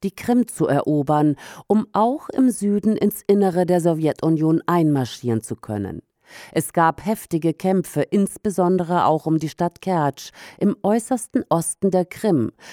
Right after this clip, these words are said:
die schon bald eingenommen wurde. In besonderer Erinnerung ist der Umgang der deutschen Truppen mit den dortigen Juden. Am siebenundzwanzigsten November neunzehnhunderteinundvierzig meldete der Kommandant vor Ort an die rückwärtigen Dienste, Zitat,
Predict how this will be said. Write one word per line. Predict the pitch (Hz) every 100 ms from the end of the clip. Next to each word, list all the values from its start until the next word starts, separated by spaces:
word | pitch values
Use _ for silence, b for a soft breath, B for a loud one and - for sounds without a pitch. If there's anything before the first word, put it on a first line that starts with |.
| B
die | 226
schon | - 220
bald | 190 165 165 -
eingenommen | 147 135 127 117 110 110 98
wurde. | 101 104 - - _ _ _ _ B B B B B
In | -
besonderer | 208 202 196 233 269 170 170
Erinnerung | - - 226 247 175 135 135 135 -
ist | 160 - -
der | 156 143
Umgang | 165 180 180 185
der | 165
deutschen | 147 139 139 - 156
Truppen | - 143 - 170
mit | 160
den | - 143
dortigen | 135 127 - 147 151
Juden. | 139 147 143 110 98 - _ B B B B
Am | - 202
siebenundzwanzigsten | 226 262 214 196 - 185 180 175 - 180
November | 165 156 156 165 165
neunzehnhunderteinundvierzig | 185 165 151 - 151 151 147 - 143 147 143 151 147 - 165 156 - B B B
meldete | 180 170 175 202 208 233 233
der | 175
Kommandant | 151 160 151 147 143 147
vor | - 156 147
Ort | 139 143 160 -
an | 170
die | 180
rückwärtigen | 185 262 - 185 180 160 165
Dienste, | 170 170 - - 156
Zitat, | 165 - 147 143 143 -